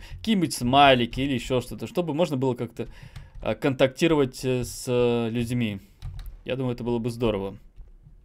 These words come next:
Ну, поняли, да, допустим, чтобы тут табличка, я нажимаю, допустим, и здороваюсь, там, привет говорю. Или пока, или надо чинить генератор, или сбежать на лодке. Картинка, допустим, лодка, картинка... А, да, смотрите,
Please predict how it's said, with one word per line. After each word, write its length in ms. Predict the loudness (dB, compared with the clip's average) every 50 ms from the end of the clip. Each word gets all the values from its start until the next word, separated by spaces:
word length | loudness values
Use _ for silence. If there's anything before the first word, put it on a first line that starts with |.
| -20 -20 _ _ -20 -20 -20 -20 -20 _ _ -20 -20 -20 -20 -14 -14 -14 -14 -12 -14 -12 -8
Ну, 140 | -4 -4 -2
поняли, 300 | 0 2 0 0 2 2
да, 100 | 2 2
допустим, 360 | 2 0 -4 -8 -12 -12 -16 -16 -18 -20 -20 -20 -20 -18 -10
чтобы 180 | -10 -8 -8
тут 160 | -8 -8 -4
табличка, 380 | -2 -2 0 0 -2 -2 2 2
я 80 | 4 4
нажимаю, 340 | 4 0 0 2 2 2
допустим, 380 | 2 0 -4 -6 -8 -8 -8 -8
и 400 | -8 -6 -6 -6 -6 -6 -8 -10 -12 -16 -18 -18 _ _ -14
здороваюсь, 560 | -14 -6 2 6 6 6 6 6 2 0 -4
там, 200 | -6 -8 -10 -8
привет 340 | -6 -6 -4 -2 -4 -4 -4
говорю. 360 | -4 -4 -4 -4 -4 -6 -8 -12 -18 -20 -20 -20 -20 -20 -20 -20 _ -20 -14 -8
Или 140 | -6 -4 -4
пока, 440 | -2 -2 -2 -2 0 4 4 4 4
или 280 | 4 0 0 0 0
надо 240 | 0 0 0 0 -2
чинить 240 | -2 0 -2 0 0
генератор, 520 | 0 0 2 4 4 4 4 2 0 -4 -6
или 160 | -4 -4 -4
сбежать 420 | -4 -4 -2 0 2 2 2 2 2
на 120 | 2 2
лодке. 340 | 4 4 2 0 0 -4 -2
Картинка, 560 | 4 4 4 6 6 2 2 4 4 4 6
допустим, 480 | 6 4 2 0 -2 -4 -2 -2 0 2
лодка, 440 | 6 8 8 8 6 4 -2 -8 -6
картинка... 540 | -4 -4 -4 -4 -4 -4 -4 -4 -6 -8 -8 _ _ _ -20 -20 -20 -8 2 6
А, 160 | 8 8 10
да, 180 | 10 10 8
смотрите, 400 | 8 6 0 0 0 0 -2 -4